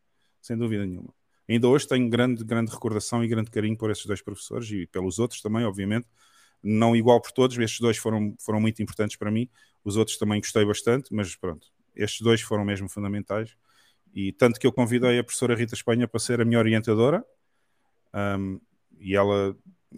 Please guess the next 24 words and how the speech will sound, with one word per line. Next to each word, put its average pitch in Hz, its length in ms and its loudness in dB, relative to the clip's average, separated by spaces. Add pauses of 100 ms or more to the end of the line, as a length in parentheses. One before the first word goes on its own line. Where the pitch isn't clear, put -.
também 101 220 0
gostou 101 240 0
bastante 101 380 -2
de 107 40 0
mim 110 240 2
durante 101 320 -2
o 98 40 -4
mestrado 107 440 0
e 98 60 -2
também 104 240 -2
aceitou 101 340 -4
ser - 140 -4
a 104 60 0
minha 104 120 0
orientadora 104 560 0
na 104 100 0
dissertação. 107 600 -4 (580)
E, 107 340 -4
epá, - 180 -4
e - 20 -8
foi - 160 -4
fantástico. - 560 -6 (400)
Aliás, 165 420 10 (1120)
eh, 139 160 2